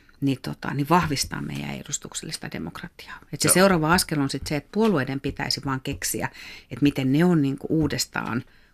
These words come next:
Speaker 1: puolueita tässä ajassa, koska nyt kiistatta niin kun puolueiden toimintatavat ja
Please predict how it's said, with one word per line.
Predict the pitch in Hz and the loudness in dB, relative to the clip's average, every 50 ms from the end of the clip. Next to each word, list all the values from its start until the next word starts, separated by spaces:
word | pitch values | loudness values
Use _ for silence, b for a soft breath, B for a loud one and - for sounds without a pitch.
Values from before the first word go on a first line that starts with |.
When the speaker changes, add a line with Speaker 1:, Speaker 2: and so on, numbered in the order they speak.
| _ - | _ -2
Speaker 1:
puolueita | - 151 143 135 139 - - - - - 156 - | 0 2 2 2 0 -2 -6 -8 -8 -10 -10 -8
tässä | 160 - - - 151 151 180 | -6 -6 -4 -2 0 4 4
ajassa, | 214 208 175 - - - - - - - - _ - | 6 6 4 2 0 -4 -6 -4 -6 -8 -10 _ -16
koska | - 139 - - 131 | -12 -12 -10 -8 -8
nyt | 135 135 - | -8 -8 -6
kiistatta | - - 202 196 165 - - 139 _ - - | 0 2 4 4 4 2 -4 -8 _ -8 -6
niin | 156 147 139 | -6 -6 -6
kun | - 151 | -8 -6
puolueiden | - 185 196 208 175 151 131 131 139 135 | 0 2 4 4 4 2 0 -4 -6 -8
toimintatavat | 131 - 139 139 135 139 - 143 143 - - - - - - - | -6 -6 -6 -4 -4 -6 -6 -8 -12 -12 -12 -12 -10 -10 -12 -12
ja | - | -12